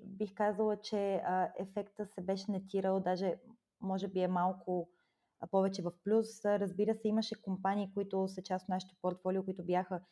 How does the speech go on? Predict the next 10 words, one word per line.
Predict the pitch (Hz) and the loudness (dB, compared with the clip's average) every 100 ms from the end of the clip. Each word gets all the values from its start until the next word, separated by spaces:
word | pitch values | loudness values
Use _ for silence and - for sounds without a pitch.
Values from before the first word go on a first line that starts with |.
| _ _ _ | _ _ _
пряко | 202 202 202 | 2 2 2
засегнати | 190 190 190 196 190 185 | -2 0 0 2 0 -2
от, | - | 2
а, | 170 165 | 0 2
пандемията, | 175 170 175 175 165 - 165 | -2 4 4 4 0 0 4
а, | 165 165 156 - 160 160 | 6 4 2 0 -4 -2
и | 170 165 | -4 -2
нямаха | 175 175 175 | -2 -2 -2
възможност | 175 175 185 185 170 165 | 0 0 0 -2 -4 0
да | 170 160 | 2 2